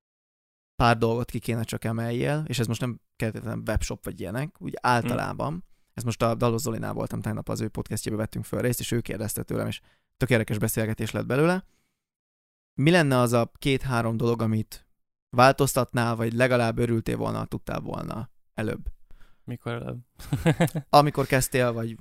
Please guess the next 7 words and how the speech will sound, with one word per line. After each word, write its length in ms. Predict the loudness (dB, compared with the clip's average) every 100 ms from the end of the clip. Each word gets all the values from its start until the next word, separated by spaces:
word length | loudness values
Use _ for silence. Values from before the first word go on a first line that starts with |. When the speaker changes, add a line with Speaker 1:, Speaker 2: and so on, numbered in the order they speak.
| -6
Speaker 1:
szóval 220 | -2 0
jóval 460 | 4 4 6 4 2
előbb. 440 | -2 -8 -10 -14 -18 _ _ _ _ _
Akár 220 | 2 4
Speaker 2:
Aha. 20 | 6
Speaker 1:
vállalkozás, 720 | 6 4 0 -2 -2 -4 -8 _ _ _
magánélet, 920 | 2 4 4 4 4 2 -2 -6 -20